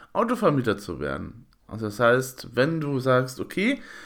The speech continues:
ich habe jetzt ein Auto, ich nutze mein Auto jetzt nicht unbedingt so, dass es eben halt total ausgelastet ist, also meistens steht es irgendwie in der Garage oder am Straßenrand, je nachdem, wo man seinen Parkplatz hat, dann kannst du sagen, okay,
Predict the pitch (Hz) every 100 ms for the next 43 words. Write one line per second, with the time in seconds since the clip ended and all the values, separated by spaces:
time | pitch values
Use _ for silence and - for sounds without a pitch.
0 | - - - 147 147 120 113 90 131 202
1 | 226 226 - 131 143 156 196 - 165 143
2 | - 123 135 139 120 113 110 107 - 104
3 | 95 85 82 82 82 - - - 117 117
4 | 113 107 101 90 - 110 107 95 - 90
5 | 95 - - 95 - 190 - 202 302 -
6 | 196 208 220 - 92 87 90 - 98 -
7 | 98 - 82 92 101 95 90 110 117 131
8 | 180 202 190 - - - - - 104 87
9 | - 107 147 - 180 160 165 - 85 80
10 | - 90 90 87 90 87 127 151 180 -
11 | 170 156 - - - - - - _ 123
12 | 202 226 - 147 113 95 - 175 127 196